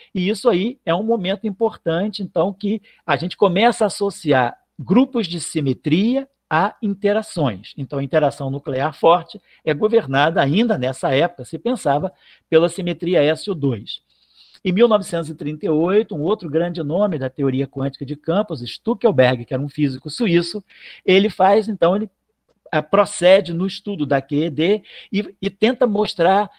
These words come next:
as similaridades entre a teoria de campos, que é a Q C D, e a teoria, uma teoria de campos para as interações fortes.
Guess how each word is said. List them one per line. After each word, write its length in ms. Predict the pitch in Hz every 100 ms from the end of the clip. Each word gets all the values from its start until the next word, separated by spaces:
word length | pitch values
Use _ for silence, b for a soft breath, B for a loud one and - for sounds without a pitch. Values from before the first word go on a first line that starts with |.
| b -
as 160 | 170 170
similaridades 1040 | - 247 262 233 226 190 143 135 131 123
entre 240 | 143 143 147
a 40 |
teoria 400 | 160 165 175 247
de 120 | 202
campos, 520 | - 156 127 - 120
que 180 | - 143
é 80 | 156
a 60 | 170
Q 220 | 143 143
C 220 | - 160
D, 320 | 135 185 220 -
e 220 | 185 220
a 80 | 240
teoria, 500 | _ 196 180 214 -
uma 200 | 214 196
teoria 440 | - 185 175 247
de 140 | 196
campos 680 | - 180 214 240 202 131 - _ -
para 320 | 202 214 240
as 120 | 226
interações 720 | 208 196 208 175 - 185 202
fortes. 640 | - - 98 - _ -